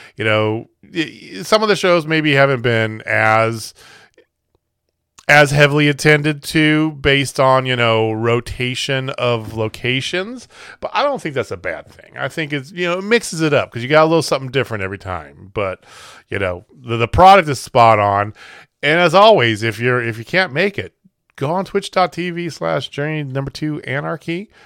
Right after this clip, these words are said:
Journey two Anarchy, watch 'em. It's, it's a good time had by all, so.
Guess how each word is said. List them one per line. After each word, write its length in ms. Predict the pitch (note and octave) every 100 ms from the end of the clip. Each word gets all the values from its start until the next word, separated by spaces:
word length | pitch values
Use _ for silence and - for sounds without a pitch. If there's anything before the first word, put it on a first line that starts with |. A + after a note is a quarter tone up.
| _
Journey 240 | - C3
two 180 | C3 D3
Anarchy, 580 | D3 D#3 E3+ - F#3+ G#3+ _
watch 340 | A2+ A#2+ C#3
'em. 200 | F3+ F#3 -
It's, 260 | G#2 -
it's 300 | A#2+ G#2 -
a 40 | A2
good 160 | C3+
time 260 | - A#2 F#2
had 180 | F2 E2
by 160 | - -
all, 240 | - - _
so. 320 | - -